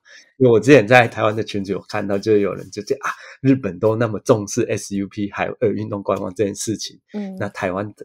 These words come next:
Speaker 1: 怎么还这么落后？可是这个只是表面的东西啊，
Speaker 2: 我觉得这一段真的是非常适合给就是台湾的，嗯，水上玩家他们做参考，因为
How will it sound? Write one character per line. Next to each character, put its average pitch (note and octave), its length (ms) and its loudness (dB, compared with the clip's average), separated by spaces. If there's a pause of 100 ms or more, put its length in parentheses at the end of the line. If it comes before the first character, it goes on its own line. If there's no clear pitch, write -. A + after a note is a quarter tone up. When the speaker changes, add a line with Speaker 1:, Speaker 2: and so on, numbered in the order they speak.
(140)
Speaker 1:
怎 G2+ 80 -4
么 F#2+ 60 -4
还 - 300 -18
这 G2 100 -10
么 F#2 100 -8
落 G2 220 -4
后？ F#2+ 300 -6 (360)
可 C3 80 -2
是 F3 440 4
这 A3 100 -4
个 G#3+ 120 8
只 A2 120 2
是 E3 80 6
表 G#2 280 4
面 A2+ 180 2
的 G#2+ 40 -6
东 A2 160 0
西 A#2 160 0
啊， G2 80 2 (640)
Speaker 2:
我 - 20 -2
觉 G#3 80 2
得 C4+ 60 4
这 D4 140 -2
一 - 20 -4
段 C#4 240 -2
真 C4 140 2
的 A#3 120 4
是 B3 140 -2
非 A3+ 160 -2
常 F3+ 180 -2
适 A#3 220 0
合 E3+ 140 0
给 D#3+ 240 -4
就 F3+ 120 -10
是 F#3 140 -6
台 F3 260 -2
湾 F#3+ 440 -2
的， E3 580 0
嗯， E3 260 -4
水 E3 280 0
上 F#3+ 580 -4 (160)
玩 E3 300 -4
家 E3+ 400 -2
他 G#3+ 100 -6
们 E3 140 -4
做 F3+ 120 -4
参 D#3+ 280 -4
考， D#3 240 -8
因 G#3+ 120 0
为 A#3 160 2